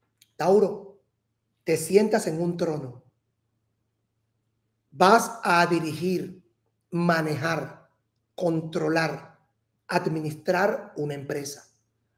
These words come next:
Vas a dirigir, manejar, controlar, estipular una empresa.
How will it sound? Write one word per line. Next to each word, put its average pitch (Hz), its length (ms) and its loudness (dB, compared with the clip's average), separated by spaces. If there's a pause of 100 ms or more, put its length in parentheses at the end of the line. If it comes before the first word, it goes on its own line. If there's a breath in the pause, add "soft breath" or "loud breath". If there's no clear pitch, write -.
Vas 156 280 -2
a 208 100 6
dirigir, 190 680 0 (240)
manejar, 165 880 -2 (360)
controlar, 170 1080 0 (1300)
estipular 185 840 2
una 156 140 -2
empresa. 151 560 -10